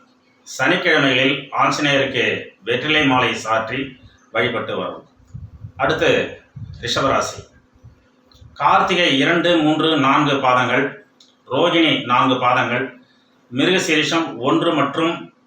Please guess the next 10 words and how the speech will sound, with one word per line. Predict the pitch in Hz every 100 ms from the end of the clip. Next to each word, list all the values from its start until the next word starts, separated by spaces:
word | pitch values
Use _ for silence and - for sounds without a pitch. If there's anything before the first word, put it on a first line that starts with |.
| _
இரண்டாம் | 147 160 151 147 131
பாதங்களில் | 127 127 123 120
பிறந்தவர்கள் | 120 120 113 110 110 - - _ _
ரிஷபராசியை | 107 131 156 147 127 131 120
சேர்ந்தவர்கள் | 120 113 110 110 107
ஆவார்கள். | 101 98 - - - - _ _ _ -
உங்கள் | - 170 170
ராசிநாதன் | 156 180 190 170 160 135
சுக்கிரன் | - 175 160 110 92 - _ _ _ _ 117
புதனுடனும் | 120 156 175 151 139 143